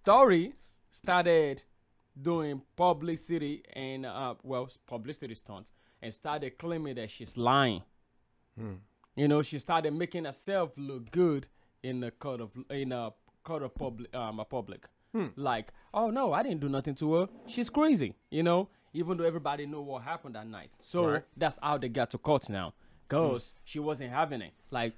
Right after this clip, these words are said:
Speaker 2: How
Speaker 1: no.
Speaker 2: long this shit been going on? About
Speaker 1: Oh,
Speaker 2: two years?
Speaker 1: for, like, two years, dude. Like, I don't know. I don't think, I mean, I heard everybody saying that she's crazy. Like, she don't treat people right.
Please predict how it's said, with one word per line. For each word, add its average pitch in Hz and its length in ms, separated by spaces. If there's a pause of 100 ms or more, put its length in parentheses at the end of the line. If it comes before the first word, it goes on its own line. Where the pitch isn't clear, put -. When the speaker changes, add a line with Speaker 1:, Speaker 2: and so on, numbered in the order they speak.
Speaker 2:
How - 120
Speaker 1:
no. 208 200
Speaker 2:
long 214 100
this 208 140
shit 226 240
been 220 180
going 220 260
on? 220 280
About 170 140
Speaker 1:
Oh, 190 220
Speaker 2:
two 226 60
years? 226 280
Speaker 1:
for, 226 120
like, 175 200
two 226 280
years, 220 380
dude. 208 300
Like, 139 300 (640)
I 214 80
don't 330 160
know. 202 260 (560)
I 427 160
don't 285 260
think, 208 400
I 214 80
mean, 196 260
I 170 200
heard 196 220
everybody 190 400
saying 180 280
that 151 140
she's - 180
crazy. 190 460 (680)
Like, 156 160
she 175 200
don't 165 200
treat 170 200
people 170 220
right. 175 360